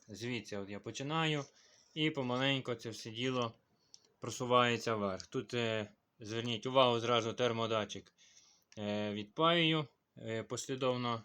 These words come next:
е, підняттям помаленьку плати. І тут зразу, ну, якби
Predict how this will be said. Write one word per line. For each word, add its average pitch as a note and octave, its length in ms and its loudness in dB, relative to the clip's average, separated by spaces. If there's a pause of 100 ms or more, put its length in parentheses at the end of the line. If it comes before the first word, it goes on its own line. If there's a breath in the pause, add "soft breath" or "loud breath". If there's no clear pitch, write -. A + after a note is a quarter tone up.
(100)
е, G2+ 400 -4
підняттям A#2 460 -4
помаленьку A2+ 480 -4
плати. C3 460 2
І G#2+ 40 -6
тут A2+ 340 -8
зразу, G#2+ 320 -4
ну, A2 200 -8 (640 loud breath)
якби A2+ 360 -4